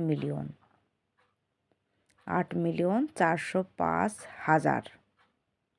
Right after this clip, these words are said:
সাতশো একত্রিশ। আট মিলিয়ন চারশো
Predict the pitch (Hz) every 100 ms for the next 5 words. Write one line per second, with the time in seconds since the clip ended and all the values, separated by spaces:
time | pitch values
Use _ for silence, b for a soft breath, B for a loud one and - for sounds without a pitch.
0 | _ _ _ _ _ _ _ _ _ _
1 | _ _ _ _ _ _ _ _ _ -
2 | - 175 - - 240 370 - _ 160 -
3 | - - - 151 - - - _ _ _
4 | 175 170 175 - 180 170 160 151 160 151
5 | 143 139 _ _ _ _ _ _ _ _
6 | _ _ _ _ _ _ _ _ _ _
7 | _ _ _ _ _ _ _ _ _ _
8 | _ _ _ _ _ _ _ - - _
9 | _ _ _ _ _ _ _ _ - 185
10 | 185 175 - -